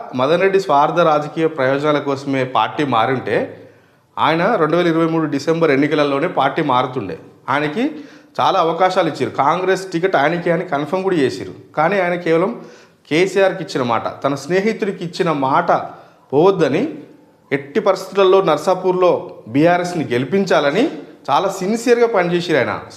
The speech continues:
ఆయన స్వార్థం కోసం ఆలోచించుంటే ఖచ్చితంగా ఆ రోజు కాంగ్రెస్ పార్టీలో పోతుండే, ఆయన ఈరోజు ఎమ్మెల్యే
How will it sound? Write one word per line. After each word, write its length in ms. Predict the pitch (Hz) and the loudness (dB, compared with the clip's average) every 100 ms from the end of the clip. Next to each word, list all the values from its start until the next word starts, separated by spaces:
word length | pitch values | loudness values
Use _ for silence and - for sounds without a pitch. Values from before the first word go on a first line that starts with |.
| - | -2
ఆయన 140 | 147 156 | -2 0
స్వార్థం 320 | 143 156 180 180 | 2 2 0 0
కోసం 180 | 180 165 156 | -2 2 2
ఆలోచించుంటే 640 | 160 165 156 156 147 214 - - - - 123 | 2 -2 -4 -4 0 0 -2 -10 -20 -4 -4
ఖచ్చితంగా 440 | 135 185 190 208 208 | 0 0 2 4 4
ఆ 60 | |
రోజు 180 | 185 180 175 | 2 0 0
కాంగ్రెస్ 320 | 143 175 180 | 0 0 0
పార్టీలో 260 | 175 165 165 | 0 2 0
పోతుండే, 280 | 160 160 202 | 0 -2 0
ఆయన 120 | 202 175 | 2 2
ఈరోజు 160 | 180 143 | 2 2
ఎమ్మెల్యే 300 | 156 175 | 2 2